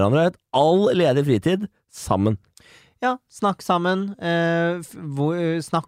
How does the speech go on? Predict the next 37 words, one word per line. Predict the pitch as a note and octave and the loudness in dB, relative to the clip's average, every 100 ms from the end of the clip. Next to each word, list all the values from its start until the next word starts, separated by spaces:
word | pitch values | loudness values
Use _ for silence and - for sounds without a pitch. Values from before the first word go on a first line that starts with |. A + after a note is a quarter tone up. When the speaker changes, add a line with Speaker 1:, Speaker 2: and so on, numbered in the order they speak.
| - | -4
Speaker 2:
om | E3 | -2
dette | D#3+ D#3+ | -4 -4
tillitsbruddet, | E3 C#3 A#2+ - B2+ C3+ D#3 | -2 -2 -2 -4 -4 -2 -2
snakk | D3 - | -4 -2
om | D3 | -2
det | C#3 C3+ | -2 0
man | D3 | -2
føler | C#3+ D#3+ A#2+ | 0 0 0
på. | G2 D3+ F3+ - - | 0 2 2 -2 -4
Speaker 1:
Mm. | A#2+ F2+ | -4 0
Speaker 2:
Eh, | D#3 D3+ | 0 0
den | C#3+ C#3 | 0 -2
som | D#3 D3 | -2 -2
har | D3 C#3 C#3+ C#3+ | 0 2 2 2
blitt | C3 D3 C#3+ | 0 -4 -4
utsatt | D#3 A#2+ - - F3+ - | -4 -4 -4 -2 -2 -2
for | - C#3 C3+ | -2 0 0
et | C#3 | -2
tillitsbrudd | - B2+ G#2+ - E3 F#3 | -2 -2 -4 -2 -2 -2
må | E3+ C#3 | 0 0
jo | C#3 | 2
være | D3 D3 | 0 0
ærlig | D3+ A2+ G#2+ | 0 0 -2
på | - | -6
sine | - E3 B2 A2+ B2 | -6 -4 -2 -2 -4
følelser | - C#3 G#2+ - D#3+ | 0 0 0 -2 -2
og | D3 | 0
finne | D3 A#2 | -2 -2
ut, | B2 - | -4 -2
er | A#2+ | -2
dette | A#2+ - B2 | -2 -6 -4
noe | A2+ | -4
jeg | A2 | -4
kan | B2 | -4
komme | A#2+ A#2+ | -2 -2
gjennom? | A2 D3+ C#4 - | -2 -2 -2 -2
Speaker 1:
Ja. | C#3 | -4